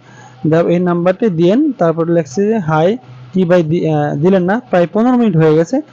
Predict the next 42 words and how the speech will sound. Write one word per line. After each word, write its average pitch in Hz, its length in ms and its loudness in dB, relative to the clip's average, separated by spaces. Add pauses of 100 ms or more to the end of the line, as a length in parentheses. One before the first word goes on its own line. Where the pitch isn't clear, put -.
(300)
উনি 190 140 0
বললো, 190 280 0
"এক 185 280 0
দুই 214 120 2
মিনিটের 208 300 0
ভিতরে 190 180 0
দিয়ে 190 180 2
দিবে।" 196 240 0 (160)
পনেরো 208 220 0
মিনিট 214 180 -2
হয়ে 208 80 2
গেছে, 214 180 -2
আমি 190 220 0
লিখছি, 175 340 -4
"ভাই, 175 260 0
আহ, 160 760 -4
কি 190 220 -2
ভাই 175 200 2
দিলেন 175 280 0
না?" 220 220 -2 (460)
ওকে, 165 460 0 (520)
উম, 156 340 0
তারপরে 165 500 -2
আবার 170 280 0
আমি 175 220 0
রাইট 165 240 0
দিলাম। 190 360 0 (440)
তারপর 170 220 0
আমি 180 140 0
বলছি, 180 240 -2
"এই 190 160 2
অফারটা 180 340 0
দিয়েন।" 233 460 -2
তো 170 160 -2
ওকে, 226 380 -4
তারপর 180 200 -2
আমি 190 180 0
আবার 185 240 0
হাই 165 220 0
লিখছি, 202 420 -2 (460)
"হাই 170 240 2
ভাই।" 160 360 -2